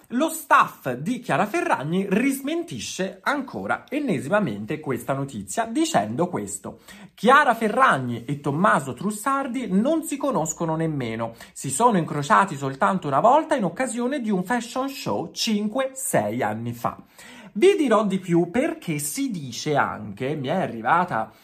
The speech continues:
questa voce, non da fonti certissime, <laughs> io vi dico quello che mi arriva e ve lo riporto, che addirittura Chiara avrebbe comunque intenzioni di agire legalmente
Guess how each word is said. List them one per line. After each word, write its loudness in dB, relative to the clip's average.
questa 2
voce, -2
non 6
da 8
fonti 2
certissime, -2
<laughs> -8
io -4
vi -6
dico -6
quello -2
che -4
mi -4
arriva 0
e -6
ve -6
lo -4
riporto, -4
che -2
addirittura 0
Chiara 6
avrebbe 2
comunque -2
intenzioni -2
di -4
agire 0
legalmente 0